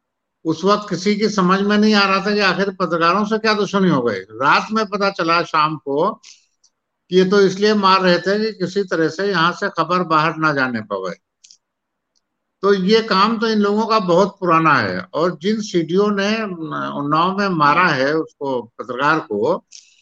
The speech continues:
वो तो बहुत काबिल आदमी है भाई। अभी तो वो बड़ा भारी इनाम लेके आए हैं सरकार का। उन्होंने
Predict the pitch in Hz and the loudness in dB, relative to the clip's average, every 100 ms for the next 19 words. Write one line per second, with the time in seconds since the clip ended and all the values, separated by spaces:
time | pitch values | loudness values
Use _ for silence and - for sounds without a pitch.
0 | _ _ _ _ _ _ - 165 196 233 | _ _ _ _ _ _ -4 0 2 2
1 | 208 214 214 175 180 226 220 185 185 160 | 4 2 2 2 2 2 2 2 2 2
2 | 165 196 214 247 202 202 208 214 196 190 | 2 0 0 0 0 -2 0 0 0 0
3 | 185 175 202 202 180 185 196 190 180 165 | 2 2 2 0 0 -2 -2 -6 -2 -2
4 | 175 156 147 151 143 165 180 185 160 160 | -2 -4 -2 -2 -2 0 -2 -2 -2 -2
5 | 170 | -2